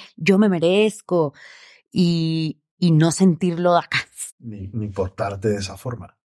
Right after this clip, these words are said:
Speaker 1: Ni tratarte así, ni, y que se quedaba en ideas. Ahí hablamos mucho de eso, de cómo bajar
Speaker 2: Sí.
Speaker 1: de información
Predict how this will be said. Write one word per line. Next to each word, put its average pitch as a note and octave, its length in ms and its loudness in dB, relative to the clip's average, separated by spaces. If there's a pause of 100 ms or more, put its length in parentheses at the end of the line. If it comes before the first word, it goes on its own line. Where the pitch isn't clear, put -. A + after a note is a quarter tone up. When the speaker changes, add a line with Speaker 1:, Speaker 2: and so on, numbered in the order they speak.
Speaker 1:
Ni F#3 200 6
tratarte D#3 540 -2
así, A#3+ 680 -2
ni, E3 280 0
y F#3+ 160 0
que F#3 140 -2
se E3+ 160 -4
quedaba D#3 300 0
en E3+ 80 -4
ideas. G3 320 -2
Ahí E3+ 160 0
hablamos F3+ 340 -2
mucho E3+ 220 -6
de F3+ 80 2
eso, D3 140 -4
de C#3+ 80 -4
cómo F3+ 280 0
bajar D#3+ 600 -4
Speaker 2:
Sí. - 200 -20 (200)
Speaker 1:
de F3 100 0
información D3+ 960 -2